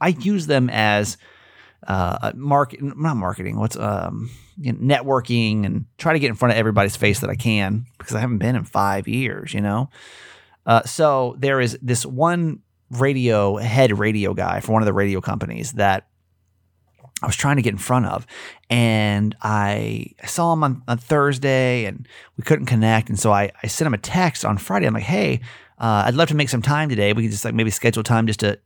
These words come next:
to meet up and say hi." He goes, "Oh my gosh, I already left. I had to go out of town for something else." And I was like, "Oh, well." He's like, "Let's go ahead and," he's like, "I'd love to talk to you though. Let's, let's put some time.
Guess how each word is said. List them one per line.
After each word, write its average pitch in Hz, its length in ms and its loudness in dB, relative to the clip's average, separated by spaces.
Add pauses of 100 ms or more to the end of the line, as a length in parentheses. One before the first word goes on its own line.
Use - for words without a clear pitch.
to 107 80 -4
meet 120 160 4
up 110 60 -2
and 120 100 -2
say 120 100 0
hi." 127 240 0 (920)
He 151 80 -14
goes, 143 180 -4
"Oh 175 220 2
my 170 100 0
gosh, 151 300 2 (520)
I 139 120 -2
already 180 180 2
left. 160 380 0 (420)
I 127 140 4
had 139 120 4
to 135 60 0
go 135 160 2
out 135 80 4
of 127 60 -4
town 120 460 2
for 113 180 0
something 123 320 -2
else." 104 260 -4
And - 220 -8 (760)
I 160 60 -10
was 151 120 -10
like, 160 120 -8
"Oh, 175 140 -2
well." 120 300 2 (240)
He's 220 120 -2
like, 214 120 2
"Let's 240 120 2
go 311 120 2
ahead 277 140 4
and," 240 140 -6 (280)
he's 175 140 2
like, 180 100 2
"I'd 190 60 4
love 226 120 2
to 214 60 -8
talk 196 220 2
to - 60 -4
you 151 60 0
though. 131 100 8
Let's, 147 240 0
let's 170 180 2
put - 200 -2
some 160 160 0
time. 143 600 0